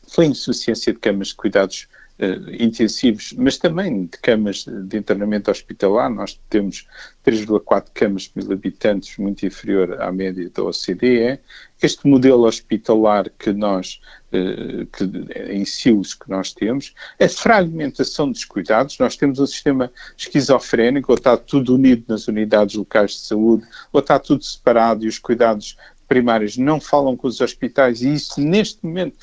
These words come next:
é fundamental e não está a acontecer. Temos os centros hospitalares que estão,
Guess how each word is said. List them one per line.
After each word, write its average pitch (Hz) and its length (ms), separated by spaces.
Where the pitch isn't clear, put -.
é 143 100
fundamental 165 920
e 185 140
não 185 300
está - 280
a 143 40
acontecer. - 680
Temos 160 300
os 135 140
centros 135 440
hospitalares 120 960
que - 100
estão, 127 520